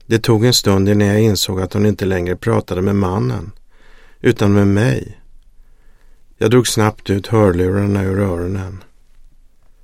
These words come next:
"Nej, för-, förlåt. Det var inte meningen att." "Du borde inte vara så nyfiken. Har aldrig sett några som grälar.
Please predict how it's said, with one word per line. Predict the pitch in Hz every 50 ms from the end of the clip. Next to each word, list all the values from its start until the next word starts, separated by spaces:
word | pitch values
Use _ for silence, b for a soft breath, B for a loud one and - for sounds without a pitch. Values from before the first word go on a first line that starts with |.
| - - _ -
"Nej, | - 110 110
för-, | 104 - - -
förlåt. | - - - 107 110 127 135 131 107 85 82 - - - - - - _ - -
Det | - 101
var | 104 110 117
inte | 120 110 - 110
meningen | 107 110 113 107 95 92 92 95 110 113 110 107 104
att." | 95 95 98 - - - - - - - b b b b b b b b b b b
"Du | - 139 143
borde | 135 156 165 151 131 120 135
inte | 135 113 - 120
vara | 117 123 120 110 107
så | - - 113 107
nyfiken. | 107 113 123 120 104 - - - 101 90 - - - 95 87 85 87 - b b b b b b b b b b b b
Har | - 127
aldrig | 143 165 170 147 123 139 139
sett | - - 127 110 - -
några | 139 131 117 104
som | - 113 107 104
grälar. | 95 123 147 151 123 101 107 123 143 139 117 87 85 -